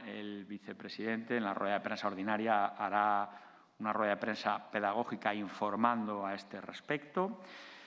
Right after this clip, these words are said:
Decir que las medidas que adoptamos en el mes de noviembre fueron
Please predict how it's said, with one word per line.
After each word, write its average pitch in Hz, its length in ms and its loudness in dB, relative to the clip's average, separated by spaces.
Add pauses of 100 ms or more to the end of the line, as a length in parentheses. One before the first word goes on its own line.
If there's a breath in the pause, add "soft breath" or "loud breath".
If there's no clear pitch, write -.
(300 loud breath)
Decir 208 460 2
que 196 340 4
las 143 260 4
medidas 196 420 2
que - 80 2
adoptamos 156 760 2 (300)
en 120 140 2
el 120 140 2
mes 160 180 2
de 156 100 0
noviembre 156 920 0
fueron 160 520 2